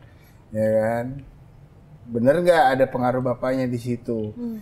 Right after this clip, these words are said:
Speaker 1: Bisa saja ditelusuri oleh, oleh, oleh ini. Tapi kan harus ada,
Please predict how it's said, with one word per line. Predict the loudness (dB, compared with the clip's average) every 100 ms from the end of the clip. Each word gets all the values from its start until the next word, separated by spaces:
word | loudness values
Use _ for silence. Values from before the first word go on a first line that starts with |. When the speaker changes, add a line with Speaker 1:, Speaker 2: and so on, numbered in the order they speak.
| -10
Speaker 1:
Bisa | -4 0 0
saja | 2 2 2 2
ditelusuri | 0 -4 -10 -8 -8 -4 -4 0
oleh, | 2 2 0
oleh, | 0 -2 -2 -6
oleh | -2 0 2 4 2 2 0
ini. | -4 -6
Tapi | -6 -6 -2
kan | -2
harus | 0 0 0 -2
ada, | 0 2 2